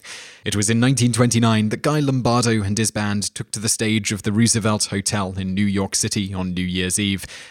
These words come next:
Their performance that night was being broadcast on the radio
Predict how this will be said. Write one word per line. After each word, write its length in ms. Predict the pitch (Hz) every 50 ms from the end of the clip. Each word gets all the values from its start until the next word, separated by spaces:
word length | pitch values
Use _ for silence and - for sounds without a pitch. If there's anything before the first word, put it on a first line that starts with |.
| - - -
Their 160 | 123 156 151
performance 500 | - 147 - - 156 147 135 131 120 -
that 180 | - 135 127 107
night 280 | 113 113 117 117 -
was 140 | - 117 101
being 240 | - 113 107 104 101
broadcast 580 | 85 117 120 117 113 - 120 120 117 110 - -
on 120 | 113 107
the 80 | 107 104
radio 480 | 117 117 120 104 110 113 107 98 90